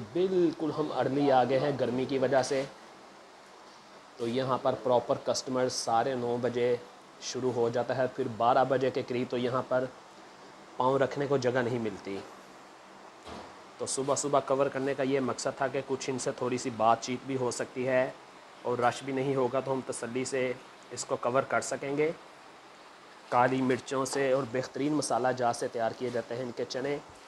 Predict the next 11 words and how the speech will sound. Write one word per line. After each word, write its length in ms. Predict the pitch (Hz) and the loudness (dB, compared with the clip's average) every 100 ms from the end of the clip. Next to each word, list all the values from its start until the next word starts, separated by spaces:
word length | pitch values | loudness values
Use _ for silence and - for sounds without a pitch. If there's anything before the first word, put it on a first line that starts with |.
| - - - - - - - - 120 | -18 -16 -16 -20 -20 -20 -20 -10 -4
और 120 | 120 | 0
ये 140 | 120 | 0
चिकन। 440 | 113 117 135 143 160 - - - - - - - - - - - - - - - - - - - - - - - 120 | 0 -4 -4 -2 -4 -10 -20 -20 -20 -20 -20 -20 -20 -20 -20 -20 -20 -20 -20 -20 -20 -20 -16 -16 -16 -18 -20 -12 -6
और 140 | 123 | -2
ये 160 | 123 120 | 2 2
अजीम 480 | 104 117 120 127 135 - - - - | 0 -2 -2 -2 -4 -14 -20 -20 -12
नाश्ते 400 | 120 113 110 - 113 | -4 -2 -2 -6 -8
को 100 | 117 | -6
एंजॉय 300 | 110 110 110 | -4 -2 -2
करते 280 | 113 - | -4 -4
हुए। 260 | 120 127 | -2 -2